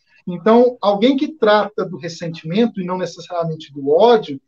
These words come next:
ele pode buscar coisas que você mesmo não sentiu,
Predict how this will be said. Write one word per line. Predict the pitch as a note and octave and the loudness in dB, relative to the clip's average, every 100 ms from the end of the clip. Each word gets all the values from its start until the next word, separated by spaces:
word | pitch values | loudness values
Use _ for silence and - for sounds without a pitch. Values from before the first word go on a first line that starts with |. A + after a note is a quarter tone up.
| _ _ | _ _
ele | F3+ G3+ | -2 0
pode | G#3 A#3+ A3+ | 4 2 2
buscar | A3+ - G#3+ G3+ G#3 _ _ | -2 0 0 0 -4 _ _
coisas | - A3 C4+ G3 E3+ - | 2 6 6 2 -6 -8
que | G#3 | 0
você | A#3+ A#3+ - D4+ | 2 2 0 0
mesmo | B3+ B3+ A#3+ B3+ | 4 4 2 0
não | C4 | 0
sentiu, | B3+ C#4 D4 C4+ - A#3+ B3 | 0 -2 -2 -4 0 2 2